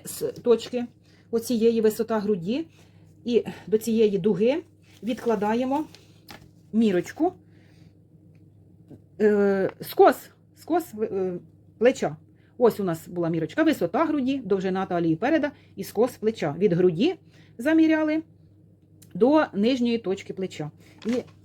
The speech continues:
ось ми відкладаємо. Ось у нас плечо, і ми відкладаємо двадцять п'ять сантиметрів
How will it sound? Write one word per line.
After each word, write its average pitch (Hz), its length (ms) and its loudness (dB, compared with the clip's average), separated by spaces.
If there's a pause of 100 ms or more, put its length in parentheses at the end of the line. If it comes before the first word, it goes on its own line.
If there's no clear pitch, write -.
(100)
ось 330 220 -6
ми 226 120 -2
відкладаємо. 185 520 -4
Ось 175 140 -6
у - 20 -6
нас 160 160 -4
плечо, 285 420 -6 (440)
і 202 80 -6
ми 196 120 -4
відкладаємо 285 600 -4 (240)
двадцять 247 480 -8
п'ять 208 200 -8
сантиметрів 165 640 -8